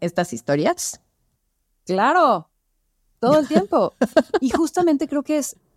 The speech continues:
Speaker 2: es entender, o sea, no quedarte en el drama, porque, a ver, es, está bien, ¿no? Cuando de pronto se te pone un, un, un, un reto, no vas a todo el tiempo decir, Claro,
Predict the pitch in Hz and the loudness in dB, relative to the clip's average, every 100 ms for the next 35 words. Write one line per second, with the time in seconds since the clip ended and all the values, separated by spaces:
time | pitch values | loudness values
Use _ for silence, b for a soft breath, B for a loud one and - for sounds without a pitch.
0 | _ _ _ _ - 311 440 330 220 202 | _ _ _ _ -4 -2 -2 -2 0 0
1 | 202 220 220 247 269 311 277 262 214 160 | 0 -2 -4 -2 0 -2 -4 -2 -4 -4
2 | 156 156 165 208 220 208 262 269 208 - | -6 -6 -6 -8 -8 -4 0 0 -2 -6
3 | 233 - - 233 - 247 226 202 165 147 | -8 -8 -8 -8 -4 -2 0 -2 -4 -4
4 | 160 226 214 190 190 196 226 269 190 - | -4 -4 -4 -4 -4 -4 -4 -2 -6 -6
5 | 202 208 214 - 208 214 - 208 214 208 | -6 -4 -6 -6 -6 -6 -6 -6 -4 -4
6 | 208 208 214 - 180 185 190 185 165 180 | -4 -2 -4 -2 -2 0 -2 -2 -4 -2
7 | 180 175 170 180 160 175 - _ _ - | -2 -2 -4 -4 -6 -8 -8 _ _ -4
8 | 262 175 | -4 -6